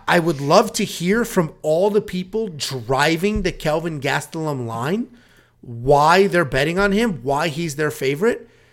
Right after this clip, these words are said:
But I also, I, I'm, I think I'm at five hundred or less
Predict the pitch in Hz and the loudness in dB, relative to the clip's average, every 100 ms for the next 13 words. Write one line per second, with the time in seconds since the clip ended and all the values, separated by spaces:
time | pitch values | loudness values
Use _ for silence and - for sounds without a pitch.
0 | _ _ _ 156 165 180 175 190 196 190 | _ _ _ 0 2 4 2 2 2 2
1 | 170 156 - _ _ _ _ _ _ _ | 2 -4 -12 _ _ _ _ _ _ _
2 | _ _ _ _ _ _ 135 143 135 131 | _ _ _ _ _ _ -8 -8 -8 -10
3 | - - 175 170 135 117 - 147 147 131 | -10 -8 -6 -4 -4 -4 -8 -4 -4 -4
4 | 156 143 127 117 127 127 - - | -6 -6 -8 -4 -2 -2 -4 -8